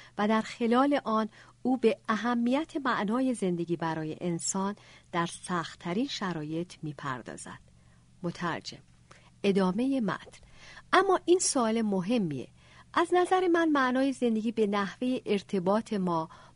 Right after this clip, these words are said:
با آدم‌های دیگه مربوط می‌شه، به اینکه چه چیزی برای اهدا به دیگران و به دنیا داریم. بنابراین نمی‌تونم در زمان کوتاه به این سوال جواب بدم. سوال خیلی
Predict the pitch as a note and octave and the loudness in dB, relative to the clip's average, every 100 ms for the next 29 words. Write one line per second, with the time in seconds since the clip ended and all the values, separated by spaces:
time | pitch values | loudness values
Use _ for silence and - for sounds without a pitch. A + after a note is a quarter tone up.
0 | - F3 F#3+ F3+ F3+ E3+ - A#3+ A#3+ A#3 | 2 2 2 2 0 0 -2 -2 0 0
1 | F#3+ F3+ G#3 F3+ D3+ C3+ C#3+ - D3+ - | -2 2 2 0 -4 -6 -14 -14 -14 -12
2 | C#3+ - - - - - A3 A#3 C4 - | -14 -16 -20 -20 -10 2 2 4 0 0
3 | - C#4+ - D4+ D4+ B3+ A3+ G#3+ - G3+ | 0 0 2 2 2 2 2 0 0 2
4 | G#3 - G#3+ A3 G#3+ F#3 F#3+ F3+ F3 E3+ | 2 2 0 2 0 0 0 0 0 0
5 | F#3 F#3 F3 E3+ D3+ E3+ D#3+ E3 E3 D#3 | -2 -2 -2 -2 -2 -2 -2 -2 -4 -4
6 | C#3 B2 - - - - E3 D#3+ D3+ D3+ | -8 -10 -14 -20 -20 -8 -4 -2 -4 -2
7 | E3+ G#3 - - - G4 F4+ - G#3+ G3 | -4 -4 -12 -18 0 6 6 4 0 0
8 | F3+ F#3+ F#3+ F3+ F#3+ G3 A3+ B3+ - - | 0 0 0 0 0 0 0 -2 -4 -4
9 | G#3 - G3+ G3+ G#3 - - - - F3+ | -2 -2 2 4 2 -2 -18 -10 -2 2
10 | A#3+ B3 A3 F3+ F#3 F3+ F3 D#3 E3+ - | 2 0 -2 0 0 0 -2 0 -2 -4
11 | C#3+ C3+ - - - - - B3 C4 B3+ | -10 -10 -14 -20 -20 -10 0 2 2 0
12 | C4 B3 | 0 -2